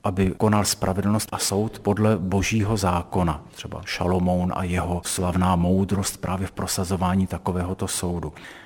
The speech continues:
Ale ten Mesiáš vlastně toto přichází jakoby naplnit. Jestliže Jeremiáš mluví o tom, že ten boží zákon bude napsán lidem na srdce,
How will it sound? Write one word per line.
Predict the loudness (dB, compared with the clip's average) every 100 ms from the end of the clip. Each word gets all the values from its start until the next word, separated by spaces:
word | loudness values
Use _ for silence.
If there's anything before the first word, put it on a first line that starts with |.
| -6
Ale | 0 2 0 -4
ten | -2 0 0
Mesiáš | -4 -6 -4 -4 0 0 0 -2
vlastně | -4 -2 -2
toto | -2 -2 -2
přichází | -2 -6 -2 2 2 0 0 2 2 0
jakoby | -4 -4 0 2 2
naplnit. | 0 -2 0 -2 -2 -2
Jestliže | -4 -2 -2 0
Jeremiáš | 2 2 2 2 2 2 0
mluví | 0 0 -4
o | -4
tom, | -2 0 2 0 -4 -18 -12
že | -4 -2 -2 -4 -6
ten | 0 2 0 -2
boží | -2 0 0
zákon | 0 0 0 0
bude | 2 2
napsán | 0 -2 0 0 0
lidem | 0 -2 0 0 -2
na | -4
srdce, | -2 -2 -2 -2 -2 -4